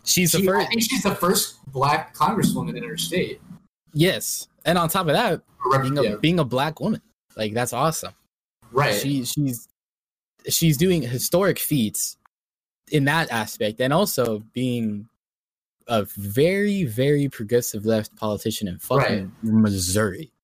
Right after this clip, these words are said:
Speaker 2: Right.
Speaker 1: So, uh, all shouts out to Rashida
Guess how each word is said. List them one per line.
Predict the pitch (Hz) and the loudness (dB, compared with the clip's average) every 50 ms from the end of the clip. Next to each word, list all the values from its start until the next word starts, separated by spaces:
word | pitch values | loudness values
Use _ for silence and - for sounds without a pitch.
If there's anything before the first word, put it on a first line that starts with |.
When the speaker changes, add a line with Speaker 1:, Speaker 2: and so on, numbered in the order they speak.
| _ _ _ _ _ _ _ _ _ _ - - | _ _ _ _ _ _ _ _ _ _ -2 0
Speaker 2:
Right. | 127 123 107 | 2 4 4
Speaker 1:
So, | 101 101 127 117 113 113 107 104 - - _ - | 4 4 4 4 4 4 4 2 0 -4 _ -6
uh, | 117 110 107 104 - - | -2 -2 -2 -2 -2 0
all | 135 156 175 165 | 0 2 2 2
shouts | - - 160 143 143 135 - | 2 0 0 0 0 -2 -2
out | 135 131 131 123 | -2 -2 -2 -2
to | - - 120 | -4 -4 -4
Rashida | 110 - 120 120 | -2 -2 -2 -2